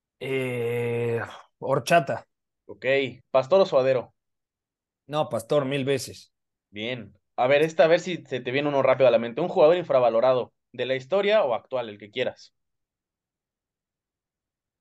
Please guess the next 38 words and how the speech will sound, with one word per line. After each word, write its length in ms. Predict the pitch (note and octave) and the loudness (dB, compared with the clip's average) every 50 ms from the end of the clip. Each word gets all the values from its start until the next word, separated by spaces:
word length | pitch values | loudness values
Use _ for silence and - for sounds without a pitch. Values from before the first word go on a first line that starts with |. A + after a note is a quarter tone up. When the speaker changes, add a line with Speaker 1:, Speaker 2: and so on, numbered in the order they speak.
| _ _ _ | _ _ _
Speaker 1:
Un 100 | B2+ B2+ | -20 -20
jugador 480 | - - B2+ B2 G2 F2 F#2+ A#2 B2+ B2 | -18 -14 -12 -10 -10 -8 -8 -8 -8 -8
infravalorado. 1200 | A#2+ G#2+ G#2 - - G#2 G2+ F#2 G2 G2 G2 G2 G#2 G#2 G#2 A2 A#2+ A#2 A2+ A2 G#2+ F#2 - _ - | -10 -12 -14 -16 -16 -14 -14 -12 -12 -12 -12 -10 -10 -10 -10 -10 -10 -10 -10 -10 -12 -12 -16 _ -16
El 180 | A#2 A2+ A2+ | -14 -14 -4
Toto 300 | - E3+ F3 E3+ - D#3+ | 0 0 0 2 2 2
Di 100 | C#3+ C3 | 2 2
Natale. 520 | A#2+ B2 B2 A#2+ - D3+ D3 C3+ A#2+ G#2+ G#2 - _ _ _ _ _ _ _ _ _ _ _ _ | 0 -4 -4 -2 -2 -2 -2 -2 -4 -8 -12 -18 _ _ _ _ _ _ _ _ _ _ _ _
Speaker 2:
De 140 | _ - G2 | _ -4 -4
acuerdo. 480 | F#2+ - A2+ B2+ C3 C3 A#2+ A2+ G2+ - | -4 0 2 2 2 2 0 -2 -4 -4
En 140 | - C#3 F3 | -4 -2 0
un 100 | G#3 A3 | 0 2
mundo 220 | A3+ A3+ A3 A3 | 2 2 4 4
alterno 500 | G#3 F3 D#3 G3 G#3 G3 G3 F#3+ F3 D3+ C3+ | 2 4 4 2 2 2 2 0 -2 -2 -2
donde 240 | C3+ C#3 C#3 C#3+ D3 | -4 -4 -4 -4 -4
no 80 | E3 | -6
existan 400 | F3 E3+ - F3+ F3 F3 D3+ D3 | -6 -8 -10 -6 -2 -2 -2 0
Messi, 460 | D3 D#3 D#3+ D#3+ - D#3+ D#3+ D#3 D#3 _ _ | -2 -4 -4 -4 -6 -8 -10 -10 -12 _ _
Cristiano 340 | - - - C#3+ D3 C#3+ | -8 -4 -2 0 2 2
Ronaldo, 540 | C3+ B2+ B2 B2+ C3 C#3+ D3+ F3+ F3 - _ _ _ _ _ _ | 2 2 0 0 0 2 2 0 0 -2 _ _ _ _ _ _
¿quién 180 | - E3 F#3+ F3+ | -4 -2 -2 -2
sería 220 | F#3 F3 D3+ D#3+ | -2 -2 0 0
el 80 | E3 D#3+ | 0 -2
mejor 240 | D3 C3 C#3+ D3+ C3 | -2 -6 -6 -6 -4
jugador 240 | - C3 B2+ C3 C3 | -2 -2 -2 0 0
de 80 | B2+ | -2
la 80 | A2+ G#2+ | -2 -4
historia? 460 | G#2 - - G#2 G2 F#2+ F#2 - _ _ _ _ _ _ _ _ _ _ _ _ _ _ _ _ _ _ _ _ _ _ _ _ _ _ _ _ _ _ _ _ _ _ _ _ _ _ _ _ _ _ _ _ _ _ _ _ _ _ _ _ _ _ _ _ _ - | -4 -6 -10 -10 -10 -10 -10 -14 _ _ _ _ _ _ _ _ _ _ _ _ _ _ _ _ _ _ _ _ _ _ _ _ _ _ _ _ _ _ _ _ _ _ _ _ _ _ _ _ _ _ _ _ _ _ _ _ _ _ _ _ _ _ _ _ _ -4
Speaker 1:
No, 80 | D#3+ | -4
yo 140 | C3 C3 C3+ | -2 -2 0
creo 120 | D3 E3 E3 | 0 2 2
que 60 | D#3+ | 2
el 80 | D#3 C#3 | 2 0
mejor 300 | C3 A#2+ - F3 E3+ F3 | -2 -4 -2 -2 -2 -2
jugador 380 | F3 E3 C#3+ C#3 C#3+ D#3 D#3+ | 0 0 0 0 2 0 0
de 100 | D#3+ D3+ | -2 -4
la 80 | C#3 C3 | -6 -6
historia 560 | A#2+ - - D#3 D#3+ E3 E3 D#3 D3 C3+ C3+ | -10 -8 -4 -4 -2 0 2 2 2 2 0
es, 460 | C#3 D3 D3+ D3+ B2+ - - - - | 0 -2 -4 -4 -6 -10 -14 -18 -20